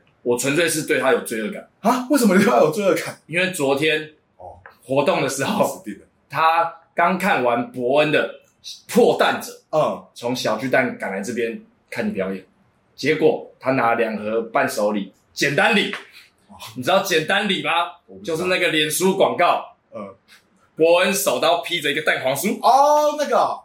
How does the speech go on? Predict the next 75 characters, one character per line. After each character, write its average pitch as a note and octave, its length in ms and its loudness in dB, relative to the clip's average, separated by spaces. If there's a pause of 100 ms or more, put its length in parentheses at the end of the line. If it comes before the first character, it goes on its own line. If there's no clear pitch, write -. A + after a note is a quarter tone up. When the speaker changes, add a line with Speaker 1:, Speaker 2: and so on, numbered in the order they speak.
Speaker 1:
然 C#3+ 160 -4
后 F#3+ 100 4
我 D#3+ 80 2
那 G#3 80 2
时 G3 80 2
候 G#3+ 100 0
看 - 220 0
到 - 140 2
Speaker 2:
哦， D#4 180 4
就 F4 120 0
是 E4+ 100 -4
那 E4+ 160 0
个 C4 100 2
哦。 - 60 4
Speaker 1:
因 C4+ 60 4
为 C#4+ 80 4
那 C#4+ 180 0
广 F3+ 180 -4
告 A#3 280 0
狂 D#3+ 360 -4
袭 F3+ 380 -6
我 D#3+ 160 -2
脸 C#3+ 140 -4
书 C3+ 120 -8
的 C#3+ 120 -2
版 G#2 180 -8
面。 B2 240 -8
Speaker 2:
嗯。 A2+ 240 -8 (100)
Speaker 1:
我 G#3 120 0
每 G#3 120 0
次 G#3 80 0
看 G#3+ 200 0
到 G#3+ 160 2
我 C#3+ 80 -6
都 F3+ 80 2
会 F#3+ 60 2
想 D3 140 -4
说， D#3+ 120 -4
干， C#3 260 -4
这 D3+ 80 -8
个 E3 120 -4
东 D3+ 180 -2
西 C#3+ 100 -10
到 D3+ 200 0
底 A2+ 40 -8
有 G#2 80 -8
多 - 180 -6
好 A3 160 -4
吃？ - 240 -6 (400)
他 A3+ 120 2
文 G3 180 4
案 G#3 180 -2
打 C3+ 160 -4
得 B2 80 -6
很 C3+ 280 -10
屌 - 180 -6
欸。 - 240 -16
Speaker 2:
哦， A#2 140 -20
是， - 120 -12
我 G#2 120 -6
没 G#2 100 -12
看， G#2+ 240 -12 (120)
我 E3+ 80 -6
只 D#3+ 80 -2
觉 C#3+ 180 -2
得 - 0 -
他 C#3+ 80 0
那 D3 60 -2
个 C3 100 -14
拍 A#2+ 200 -8
照 A#2+ 140 -8
拍 A2 160 -12
得 F#2+ 80 -10
很 F#2+ 140 -18
好。 - 180 -18